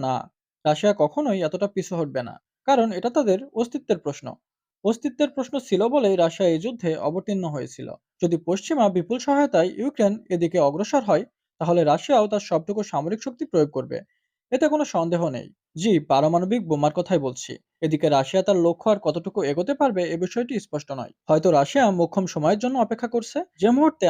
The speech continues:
আমেরিকা ও ইউরোপের নজর ভিন্ন দিকে থাকবে, অথবা ইউক্রেনকে যথেষ্ট আর্থিক ও সামরিক সহায়তা দেওয়ার মতো অবস্থা থাকবে না, তখনই পুতিন চূড়ান্ত আগ্রাসন চালাবে। এখন শুধু কালক্ষেপণ করে পশ্চিমাদের ক্লান্ত ধৈর্যহারা করছে।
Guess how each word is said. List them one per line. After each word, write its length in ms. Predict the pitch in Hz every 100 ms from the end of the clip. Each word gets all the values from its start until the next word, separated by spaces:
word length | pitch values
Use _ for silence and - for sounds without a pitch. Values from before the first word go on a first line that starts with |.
| 143
আমেরিকা 340 | 202 285 294 202
ও 60 | 180
ইউরোপের 340 | 165 190 285
নজর 280 | 294 233 165
ভিন্ন 220 | 170 - 220
দিকে 160 | 180 151
থাকবে, 340 | 135 127 - - _ _ _
অথবা 240 | 151 151 147
ইউক্রেনকে 480 | 147 147 156 156 247
যথেষ্ট 340 | 190 156 165 185 139
আর্থিক 300 | 143 - 277 -
ও 40 |
সামরিক 360 | 156 147 160 208
সহায়তা 320 | - 220 226
দেওয়ার 280 | 214 180 226
মতো 160 | 285 190 180
অবস্থা 340 | 143 180 - 170
থাকবে 320 | 165 147 139
না, 120 | 139 - _ -
তখনই 380 | 202 330 262 226
পুতিন 220 | 208 220 196
চূড়ান্ত 320 | 160 147 165
আগ্রাসন 380 | 190 156 151 175
চালাবে। 340 | 143 123 - -
এখন 220 | 156 277 294
শুধু 260 | 294 202 175
কালক্ষেপণ 480 | 175 151 220 220 311
করে 200 | 240 175
পশ্চিমাদের 560 | 185 202 202 302 202 180
ক্লান্ত 280 | 185 175 170
ধৈর্যহারা 420 | 160 156 147 147 131
করছে। 320 | 113 -